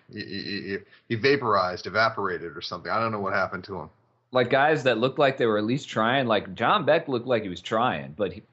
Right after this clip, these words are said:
Speaker 2: guys like him, like Kerrigan, like, after, like, the third and fourth quarter, they just, they looked like they had, uh, walked out of a war zone. They looked all shell-shocked.
Speaker 1: London Fletcher
Speaker 2: Especially
Speaker 1: just looked mad, man. He didn't,
Speaker 2: And
Speaker 1: he
Speaker 2: London
Speaker 1: looked
Speaker 2: Fletcher,
Speaker 1: mad.
Speaker 2: ju-, yeah, yeah,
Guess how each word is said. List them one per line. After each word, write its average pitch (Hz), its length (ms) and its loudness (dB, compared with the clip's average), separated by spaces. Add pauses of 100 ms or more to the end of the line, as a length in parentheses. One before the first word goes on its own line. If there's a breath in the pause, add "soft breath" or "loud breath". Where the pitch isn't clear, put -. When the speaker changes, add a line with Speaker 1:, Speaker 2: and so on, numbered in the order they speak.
Speaker 2:
guys 120 300 4
like 101 160 2
him, 127 400 2
like 98 160 -2
Kerrigan, 120 640 2 (260 soft breath)
like, 107 320 0
after, 135 460 0
like, 131 240 0
the 120 80 -2
third 147 340 2
and 139 100 -4
fourth 139 240 -2
quarter, 135 340 4
they 110 160 4
just, 156 260 -2
they 117 100 4
looked 143 280 2
like 127 260 4
they 123 180 4
had, 120 160 6
uh, 117 240 6
walked 117 380 2
out 139 140 4
of 127 100 0
a 120 40 2
war 117 360 4
zone. 87 300 -2
They 98 100 2
looked 120 240 2
all 123 120 6
shell-shocked. 120 840 0 (760)
Speaker 1:
London 143 220 2
Fletcher - 220 4
Speaker 2:
Especially 131 280 4
Speaker 1:
just - 140 -4
looked 107 180 0
mad, 104 480 2
man. 90 280 -8
He 123 80 -6
didn't, 123 120 2
Speaker 2:
And 127 80 4
Speaker 1:
he 135 60 2
Speaker 2:
London 165 220 2
Speaker 1:
looked 117 80 -8
Speaker 2:
Fletcher, 151 300 2
Speaker 1:
mad. 113 100 -4
Speaker 2:
ju-, - 100 -12
yeah, 98 360 0 (260)
yeah, 87 320 -4